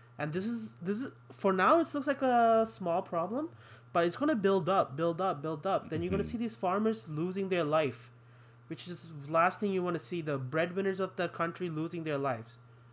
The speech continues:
Speaker 1: Because India is so reliant on farming, like, they export so many things that they grow, from spices to everything all over the world, in everybody's kitchen table, it's there.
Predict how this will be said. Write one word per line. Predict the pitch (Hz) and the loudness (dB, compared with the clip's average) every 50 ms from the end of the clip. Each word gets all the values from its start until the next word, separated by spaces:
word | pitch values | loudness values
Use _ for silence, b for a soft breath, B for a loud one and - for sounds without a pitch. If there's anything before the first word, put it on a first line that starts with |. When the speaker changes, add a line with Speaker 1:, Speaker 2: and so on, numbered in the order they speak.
| B B B B B B B B B B B B - - - | B B B B B B B B B B B B -18 -12 -8
Speaker 1:
Because | 170 165 175 170 160 - - - - - - - - | -2 2 2 2 2 0 -8 -14 -18 -20 -18 -8 -2
India | 180 185 214 220 254 254 254 | 0 2 4 6 6 6 6
is | 254 | 6
so | - - - - 226 240 277 294 277 240 196 - - - | 4 0 0 2 4 4 4 4 2 0 -4 -6 -12 -12
reliant | 170 160 175 180 180 175 170 180 202 233 208 151 | -6 -2 -2 2 4 4 4 4 4 2 0 0
on | 165 151 147 147 127 - | 0 0 0 -2 -6 -8
farming, | - - 156 165 214 262 220 139 127 123 | -8 -4 -2 0 0 0 0 -2 -2 -4
like, | 127 131 131 - | -6 -8 -8 -6
they | - 165 170 175 175 175 175 170 - - - - - - - - - - | -4 -2 0 0 -2 -2 -6 -8 -14 -18 -20 -20 -20 -20 -20 -16 -8 -4
export | 175 180 - - - 247 240 240 233 | -4 -4 -4 -4 -2 0 0 0 0
so | - - 202 226 | -2 -2 -2 0
many | 247 254 247 | 0 0 0
things | 220 - 220 214 214 | 0 0 0 0 0
that | 208 185 | 0 0
they | 175 180 | 0 -2
grow, | 170 151 147 165 170 160 | -2 -2 0 0 0 0
from | - 160 147 | -2 -4 -8
spices | - - - 165 170 185 180 - 180 - | -6 -4 -2 0 0 0 -2 -8 -12 -10
to | 156 139 | -6 -6
everything | 160 170 190 196 202 180 | -6 -6 -6 -4 -4 -2
all | 170 170 170 185 | -2 -2 -2 -2
over | 190 175 | -2 -2
the | 156 147 | -4 -4
world, | 139 139 143 139 143 - - - B B B B B | -4 -4 -4 -6 -6 -8 -12 -18 B B B B B
in | 151 156 156 | -8 -6 -4
everybody's | 160 165 220 208 226 214 220 214 | -2 -2 -2 0 0 0 0 -2
kitchen | - - 214 208 202 185 | -4 -6 -6 -4 -4 -4
table, | 180 - 170 170 160 147 | -2 -2 -4 -4 -4 -6
it's | 139 139 | -6 -8
there. | - 139 135 120 107 | -8 -8 -8 -8 -8